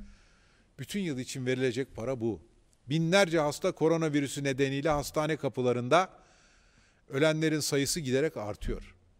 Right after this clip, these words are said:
Ama bakıyoruz, iktidar yarattığı bu tablodan zerre miskal nedamet duymuyor. Kaynaklar rant ve gösteriş için çarçur edilmeye devam ediyor.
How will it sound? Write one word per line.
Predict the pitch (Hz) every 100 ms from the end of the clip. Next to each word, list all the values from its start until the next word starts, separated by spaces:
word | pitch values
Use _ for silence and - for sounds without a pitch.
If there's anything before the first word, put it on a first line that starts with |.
| -
Ama | 131 147 147
bakıyoruz, | 147 - 151 147 170 -
iktidar | - - 139 165 139
yarattığı | 139 147 - 156 147
bu | 170
tablodan | 147 135 135 135 185 175 _ _ _
zerre | - 104 127 175 175 226 208
miskal | 175 - - 190
nedamet | 175 170 170 170 190 -
duymuyor. | 202 180 113 82 - _ _ _ _ _ _ _ _ _ _ -
Kaynaklar | 165 190 196 - 202 185
rant | 208 -
ve | 175
gösteriş | 180 165 196 185 165 156
için | - 214
çarçur | - 185 175 202
edilmeye | 190 160 165 190 175
devam | 156 170 175 156
ediyor. | 110 110 -